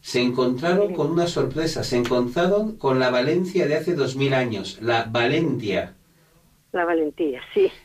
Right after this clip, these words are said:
Speaker 1: Efectivamente, y entonces hay un museo, que es un museo que yo recomiendo a todos nuestros amigos valencianos, a los que se vayan a Valencia a hacer turismo,
Speaker 2: Pues sí.
Speaker 1: es un museo maravilloso en que ves el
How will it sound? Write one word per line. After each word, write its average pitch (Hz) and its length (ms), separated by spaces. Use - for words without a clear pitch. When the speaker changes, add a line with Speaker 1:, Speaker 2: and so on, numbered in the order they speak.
Speaker 1:
Efectivamente, 160 800
y 131 120
entonces 180 420
hay 185 140
un 190 80
museo, 214 560
que 143 100
es 139 80
un 160 80
museo 160 320
que 135 80
yo 160 120
recomiendo 156 500
a 135 60
todos 131 200
nuestros 127 300
amigos 127 300
valencianos, 123 680
a - 60
los 113 140
que - 120
se - 140
vayan 135 260
a 127 80
Valencia 127 380
a - 40
hacer 120 160
turismo, 151 480
Speaker 2:
Pues 147 200
sí. 147 80
Speaker 1:
es 139 100
un 160 100
museo 165 380
maravilloso 151 760
en 139 240
que 139 180
ves 226 500
el 147 380